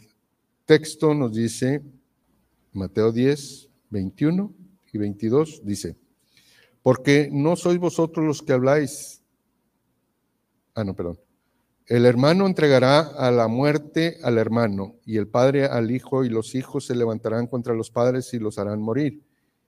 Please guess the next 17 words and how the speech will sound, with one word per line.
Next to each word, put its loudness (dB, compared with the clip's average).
Y -6
seréis 0
aborrecidos 0
de 0
todos 0
por -6
causa 2
de 0
mi 0
nombre, 0
mas -4
el -4
que -10
persevere 0
hasta -4
el -2
fin, -6